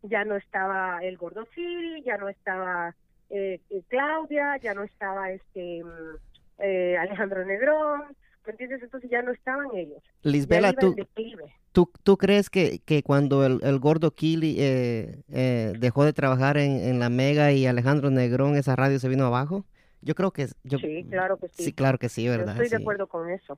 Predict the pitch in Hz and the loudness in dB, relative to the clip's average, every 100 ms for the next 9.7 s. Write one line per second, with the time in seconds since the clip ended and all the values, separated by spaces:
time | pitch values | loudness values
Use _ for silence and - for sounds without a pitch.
0 | _ - - 107 95 - 208 208 220 247 | _ -16 -10 -8 -6 -2 -2 0 0 0
1 | 233 220 226 247 - - - - _ _ | 0 0 0 -2 -6 -18 -18 -20 _ _
2 | _ _ _ 226 208 202 220 214 208 247 | _ _ _ -2 0 -2 -4 -4 -6 -8
3 | - 202 175 170 170 _ 175 - _ 220 | -6 -8 -10 -14 -20 _ -12 -12 _ -14
4 | - 165 143 143 180 190 202 247 233 214 | -12 -12 -12 -6 -4 -2 0 2 2 2
5 | 226 233 233 220 208 - 214 240 220 208 | -2 -4 -6 -6 -6 -12 -8 -8 -6 -8
6 | - 233 214 190 214 - 202 190 - 190 | -6 -4 -4 -6 -8 -6 -8 -8 -8 -10
7 | - 190 196 143 _ _ _ _ - 180 | -8 -8 -8 -10 _ _ _ _ -4 0
8 | 185 120 113 117 123 117 113 110 107 101 | 2 2 2 0 2 2 0 0 -2 -2
9 | 104 98 95 - - - 101 | -4 -4 -6 -12 -14 -14 -14